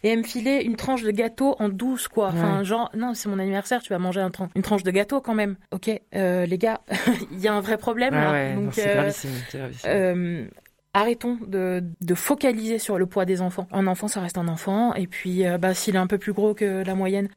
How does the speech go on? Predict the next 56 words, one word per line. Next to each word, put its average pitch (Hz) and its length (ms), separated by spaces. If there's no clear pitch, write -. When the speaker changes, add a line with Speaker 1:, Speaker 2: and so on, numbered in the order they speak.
Speaker 1:
ok, 185 200
bah, 170 100
il 156 80
sera - 140
un 175 80
peu 185 120
plus 196 140
gros 185 140
que 196 80
la 185 80
moyenne. 185 520
Et 185 200
on 180 80
verra 175 340
plus 185 120
tard, - 300
quoi. 247 160
Speaker 2:
Ouais. 170 160
Speaker 1:
Enfin, 185 460
Speaker 2:
En - 20
en - 40
Speaker 1:
laissons-le. 160 160
Speaker 2:
faisant 175 180
un 165 100
problème, 170 400
on 156 60
fait, - 120
on 139 80
peut 143 120
que - 120
aggraver 131 420
le 135 40
truc, - 260
en 139 60
fait. - 80
Speaker 1:
Complètement. 269 540
Speaker 2:
Mm. 190 60
Speaker 1:
Mais, 196 320
euh, 185 420
alors, 196 240
c'est, - 260
vraiment, 247 280
j'insiste, 247 480
hein, 226 160
c'est - 180
en 214 80
mettant 262 380
au 247 60
régime 240 320
des 220 160
enfants 247 400
Speaker 2:
Mm. 170 160
Speaker 1:
qu'on 214 260
fait 240 140
des 214 80
gros. 185 180